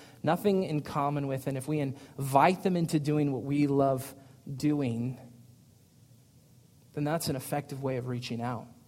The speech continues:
So we're not just gathering with the same people every week, but beginning to gather with people around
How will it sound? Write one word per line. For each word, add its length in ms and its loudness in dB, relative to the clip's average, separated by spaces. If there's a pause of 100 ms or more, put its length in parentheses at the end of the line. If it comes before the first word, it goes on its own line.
(1040)
So 140 -8
we're 80 0
not 160 0
just 180 0
gathering 560 2 (260)
with 380 2 (280)
the 80 0
same 340 0
people 480 -2
every 600 -2 (220)
week, 320 2
but 140 0
beginning 380 2
to 100 -2
gather 500 0
with 380 -6
people 580 -4 (380)
around 560 -2